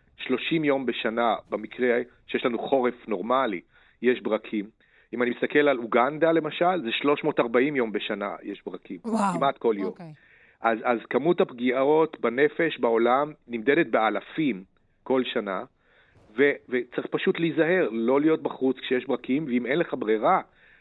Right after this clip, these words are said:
Speaker 1: בכל זאת נקלעת למצב שאתה חשוף לחסדיו של יופיטר אל הברקים, אה,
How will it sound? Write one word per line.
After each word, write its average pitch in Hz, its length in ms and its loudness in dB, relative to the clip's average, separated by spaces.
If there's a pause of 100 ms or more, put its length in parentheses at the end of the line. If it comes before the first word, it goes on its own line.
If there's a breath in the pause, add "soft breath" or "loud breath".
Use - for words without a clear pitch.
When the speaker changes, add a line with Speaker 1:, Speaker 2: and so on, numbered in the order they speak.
(120)
Speaker 1:
בכל 120 240 0
זאת 180 140 4
נקלעת 120 420 0
למצב 113 480 0
שאתה 110 360 0 (840)
חשוף - 420 0 (120)
לחסדיו 117 1300 -2
של 117 320 0
יופיטר 127 540 2
אל 120 80 4
הברקים, 113 500 0 (640 soft breath)
אה, 120 60 4